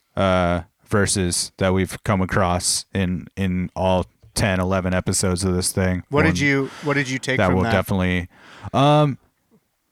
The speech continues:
Speaker 1: you know, I th-, I think, uh, like, first of all, it's, it's still, it's just all about this pure conviction that Peter's delivering this to, like, and this display of faith that I think sorta is, like, becoming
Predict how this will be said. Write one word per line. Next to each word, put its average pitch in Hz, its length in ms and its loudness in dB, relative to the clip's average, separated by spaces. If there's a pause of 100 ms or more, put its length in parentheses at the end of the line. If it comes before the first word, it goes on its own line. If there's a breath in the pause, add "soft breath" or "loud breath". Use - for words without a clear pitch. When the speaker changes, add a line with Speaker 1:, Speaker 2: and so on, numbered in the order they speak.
(440)
Speaker 1:
you 135 120 2
know, 147 120 4
I 143 100 4
th-, - 240 -4
I 113 160 2
think, 156 480 -2
uh, 101 560 2 (760)
like, 113 200 0
first 190 320 2
of 123 80 0
all, 98 320 2 (180)
it's, 110 280 -2
it's 104 200 -2
still, 143 420 2
it's 113 260 -2 (360)
just - 300 -2
all 143 240 4
about 110 380 0 (400)
this 107 240 0
pure 123 340 2
conviction 98 640 0
that 90 180 -2
Peter's 95 360 0
delivering 92 500 0
this 80 220 -4
to, 85 320 0 (220)
like, 87 300 -2 (160 soft breath)
and 98 240 0
this 101 140 0
display 113 480 0
of 95 80 0
faith 98 540 -2 (140)
that 98 140 2
I 90 80 2
think 104 240 -2
sorta 107 280 2
is, 92 240 0
like, 92 220 -2
becoming 135 440 0